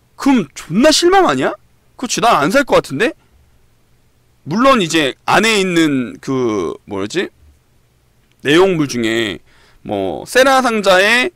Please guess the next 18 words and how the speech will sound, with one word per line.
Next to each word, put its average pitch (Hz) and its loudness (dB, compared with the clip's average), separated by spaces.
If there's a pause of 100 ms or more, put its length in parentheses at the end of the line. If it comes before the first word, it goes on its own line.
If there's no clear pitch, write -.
(400)
뭐 104 -10 (400)
고황증을 208 2
준다든가 139 0 (180)
아니면은 147 0
오라가 208 2
존나 202 2
좋다든가, 135 2 (240)
어? 349 0 (680)
뭐 - -14
칭호가 302 2
존나 185 0
좋다든가 143 0 (460)
이런 254 4
부속품들, 247 -2
구성품들이 285 0
좋은 226 0
거 233 4
아니고서는 202 0